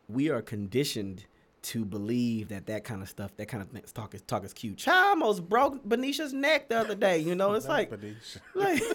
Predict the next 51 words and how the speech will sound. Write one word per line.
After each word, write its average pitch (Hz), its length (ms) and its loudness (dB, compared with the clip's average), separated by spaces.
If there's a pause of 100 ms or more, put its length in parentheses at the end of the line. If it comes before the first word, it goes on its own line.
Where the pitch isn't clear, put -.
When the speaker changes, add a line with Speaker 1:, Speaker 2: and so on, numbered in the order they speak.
Speaker 1:
well, 339 80 -6
you 339 120 2
know, 285 180 0
Benicia 285 480 0
sometimes 277 460 -2
act 214 180 4
a 269 40 -2
little 254 180 2
fool. 233 320 2
She 233 100 0
act 233 140 2
a 240 40 -4
fool 226 280 4
in, 226 140 2
in, 208 180 0
in 180 180 -4
the 185 60 -2
gro-, 180 160 4
in, 185 180 0
in 185 160 -2
the 180 80 2
Walmarts. 190 560 4
Speaker 2:
Right. 104 300 -4 (240)
Speaker 1:
And, 185 240 2
uh, 175 340 6
and 156 160 2
Mama 180 240 4
had 190 160 6
to - 60 2
almost, 185 220 0 (180)
girl, 302 120 0
I 381 60 6
almost, 208 300 4 (100)
I - 60 6
almost 160 260 2
snapped 277 280 -2
her 285 100 -2
neck. 170 240 0
Now 175 100 -2
we, 269 240 2
now 175 140 -2
we 269 200 0
understand 185 380 -4
that 147 80 0
Mama 165 280 0
wasn't 143 200 -2
gonna 120 120 -4
snap 139 360 -2 (320)
Speaker 2:
Right. 104 140 -10
Speaker 1:
Benicia's 127 440 2
neck. 117 440 -4